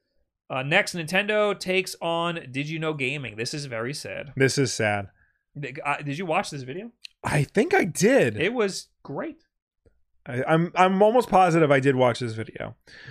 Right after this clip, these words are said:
Speaker 2: Uh, Did You Know Gaming is apparently the latest victim of Nintendo of America copyright takedown, according to the popular YouTube channel, best known for documenting long-lost video game history. Its recent Heroes of Hyrule video has received a copyright strike.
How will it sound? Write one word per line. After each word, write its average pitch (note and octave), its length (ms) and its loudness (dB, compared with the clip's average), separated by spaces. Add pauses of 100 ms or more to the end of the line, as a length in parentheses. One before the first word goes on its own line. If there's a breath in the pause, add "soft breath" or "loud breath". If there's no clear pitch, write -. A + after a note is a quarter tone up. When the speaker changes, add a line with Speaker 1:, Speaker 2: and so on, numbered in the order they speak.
(260 loud breath)
Speaker 2:
Uh, C#3+ 260 6
Did F3 200 4
You A#3 60 4
Know B3+ 140 6
Gaming A#3+ 320 4
is A3 60 6
apparently G#3 360 4
the F#3+ 60 4
latest G3+ 260 4
victim G3+ 280 2
of F3 120 4
Nintendo F3 300 2
of G3 80 0
America F3+ 340 2
copyright E3+ 500 2
takedown, E3+ 440 2
according D#3+ 320 -2
to D#3+ 80 -10
the D#3+ 100 -2
popular D#3 440 2
YouTube D3+ 300 -4
channel, D3+ 320 0
best D#3 260 -4
known D3 140 2
for C#3 120 -6
documenting C3+ 520 -4
long-lost C3+ 500 -2
video C3+ 220 -2
game B2+ 240 -8
history. E3+ 520 -4 (800 soft breath)
Its D3+ 200 -2
recent A#3 340 2
Heroes F#3+ 320 4
of F3 120 0
Hyrule G#3+ 440 4
video D#3 340 4
has D3+ 180 2
received D3 420 -4
a C#3 80 -8
copyright D3+ 640 0
strike. - 420 -10